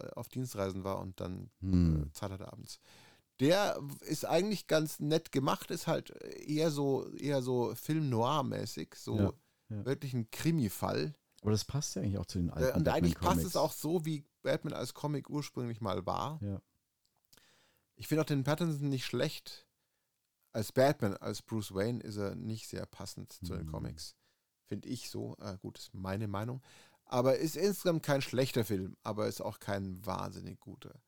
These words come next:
Speaker 2: Hm.
Speaker 1: Und ich mein, bei den anderen Figuren, ja gut, wie es mit Flash weitergeht, weiß kein Mensch, ob sie den Typen nochmal heiern für noch einen Film.
Speaker 2: Glaub ich nicht.
Speaker 1: Ich weiß gar nicht, ob der Film, war der eigentlich erfolgreich?
Speaker 2: Ich glaub, durch dieses ganze Trara außenrum nicht wirklich.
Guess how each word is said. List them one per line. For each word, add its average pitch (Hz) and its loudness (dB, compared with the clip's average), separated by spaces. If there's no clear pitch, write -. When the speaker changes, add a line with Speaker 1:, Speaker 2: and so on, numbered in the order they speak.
Speaker 2:
Hm. 78 -8
Speaker 1:
Und 104 -2
ich 95 -10
mein, 101 0
bei 113 -4
den 107 -2
anderen 127 -2
Figuren, 123 0
ja 95 -8
gut, 113 -8
wie 104 -6
es 98 -8
mit 95 -6
Flash 107 -2
weitergeht, 110 -2
weiß 98 -6
kein 95 -4
Mensch, 120 -8
ob 101 -10
sie 107 -6
den 104 -4
Typen 117 -6
nochmal 110 -2
heiern 110 -2
für - -10
noch 110 -6
einen 110 -8
Film. 87 0
Speaker 2:
Glaub 85 2
ich 78 -2
nicht. 85 -4
Speaker 1:
Ich 92 -6
weiß 123 0
gar 139 0
nicht, 113 2
ob 107 -4
der 107 -8
Film, 110 -2
war 104 -4
der 104 -2
eigentlich 107 -6
erfolgreich? 160 -8
Speaker 2:
Ich 85 -14
glaub, 92 -6
durch 95 -4
dieses 87 -10
ganze 87 -4
Trara 82 -2
außenrum 98 -2
nicht 101 -8
wirklich. 87 -10